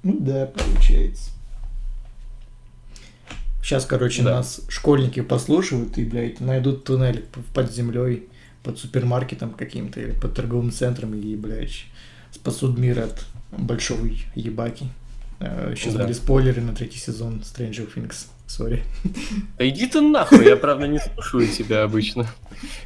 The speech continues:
Speaker 2: И в этот раз не услышал. Они найдут секретную станцию московского метро. Есть легенда, что такая существует.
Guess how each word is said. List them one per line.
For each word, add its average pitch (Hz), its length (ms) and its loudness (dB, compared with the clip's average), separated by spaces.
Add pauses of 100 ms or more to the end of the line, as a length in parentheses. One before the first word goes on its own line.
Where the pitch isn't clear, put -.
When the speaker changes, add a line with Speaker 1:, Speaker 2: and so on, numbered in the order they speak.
(100)
Speaker 2:
И 127 140 -2
в 110 80 0
этот 110 200 -4
раз 107 220 -4
не 110 60 -4
услышал. 110 480 -2
Они 139 200 4
найдут 143 500 4
секретную 135 480 -2
станцию 120 420 0
московского 107 520 -4
метро. 107 520 0 (180)
Есть 101 360 -8
легенда, 104 400 -2
что - 160 -14
такая 107 320 -6
существует. 113 680 -8